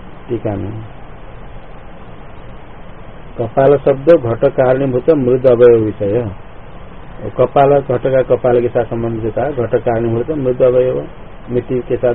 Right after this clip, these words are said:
घट का संबंध होता है। सर्व व्यवहार घटाश्रित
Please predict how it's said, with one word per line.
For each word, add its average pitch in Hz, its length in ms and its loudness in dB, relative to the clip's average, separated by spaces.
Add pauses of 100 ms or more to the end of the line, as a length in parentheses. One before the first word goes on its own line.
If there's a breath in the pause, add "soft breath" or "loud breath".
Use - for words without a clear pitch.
घट 110 220 -2
का 117 140 0
संबंध 113 320 -2
होता 123 220 0
है। 110 80 -8 (920)
सर्व 135 360 6
व्यवहार 143 580 4 (380)
घटाश्रित 113 600 0